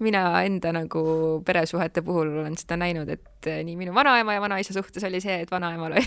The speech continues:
<laughs> vanaemal ise, kelle jalas on püksid ja, ja minu ema on väga siukene võimukas naine ja,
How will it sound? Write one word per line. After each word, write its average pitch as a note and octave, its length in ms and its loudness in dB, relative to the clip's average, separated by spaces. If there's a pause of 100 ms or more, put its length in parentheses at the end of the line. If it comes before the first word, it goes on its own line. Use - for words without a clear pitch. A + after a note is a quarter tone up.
(140)
<laughs> C#4 140 6
vanaemal A#3 420 6
ise, A3+ 160 4
kelle F#3+ 240 2
jalas F#3+ 240 0
on F3+ 80 -8
püksid F#3+ 320 -8
ja, E3+ 160 -4 (480)
ja F#3+ 80 0
minu F3+ 240 0
ema A#3 240 4 (140)
on G3 100 -4
väga G3 320 4
siukene F3 480 -2
võimukas F#3 420 -2
naine F#3 300 0
ja, E3 240 0